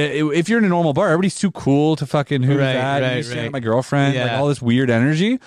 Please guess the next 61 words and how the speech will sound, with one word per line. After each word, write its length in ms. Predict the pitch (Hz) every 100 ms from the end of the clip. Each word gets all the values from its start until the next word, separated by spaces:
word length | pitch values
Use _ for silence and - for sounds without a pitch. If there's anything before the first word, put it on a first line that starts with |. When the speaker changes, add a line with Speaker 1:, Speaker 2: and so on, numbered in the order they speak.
| - - -
Speaker 1:
Those 200 | 170 240
guys 260 | 254 214
are 40 | 233
all 100 | 226
like, 120 | 208
"We're 200 | 190 269 -
all 400 | 160 190 214 190
here 240 | 180 180
for 80 | 170
the 80 | 151
same 280 | 175 147 131
reason." 280 | 135 123 131
Speaker 2:
Yeah, 220 | 127 120
and 140 | 135 156
they 60 |
Speaker 1:
Every 100 | 147
Speaker 2:
love 140 | 151 151
Speaker 1:
single 140 | 131
Speaker 2:
yelling. 300 | 143 143 -
Speaker 1:
one 100 | 190
of 120 | 202 147
them. 100 | 131
Speaker 2:
Yeah. 220 | 120 104
Speaker 1:
Oh 120 | 233
yeah, 320 | 247 233 202 127 - _
they 140 | 170 165
all 240 | 170 196
want. 200 | 190 143
They're 120 | 165 165
all 220 | 165 180
the 80 | 165
star 260 | - 160
of 80 | 160
their 120 | 156
own 100 | 151
movie. 300 | 135 123 135 - - _ 117
I 80 |
love 240 | 117 131 151
it 80 | 147
so 120 | 135
much. 420 | 110 110 - -
Speaker 2:
Funny, 240 | - 123
gay. 320 | 113 120 135 127
Well, 200 | 117 110
I 60 |
mean, 240 | 110 101 98
well, 100 | 98 _ _ -
I 60 |
mean, 100 | 107
iPhone 360 | 101 113 - 98
movies. 480 | 95 95 98 - - _ _ _ 117
Gays. 320 | 139 156 156
So 100 | -
gay's 320 | 131 156 175
the 80 | 139
new 120 | 151
black. 440 | 131 127 95 - -
Speaker 1:
Yeah, 240 | 117 120 143
in 160 | 156 180
reactions, 720 | 165 156 190 - 226 220 180
dude. 460 | 220 214 214 185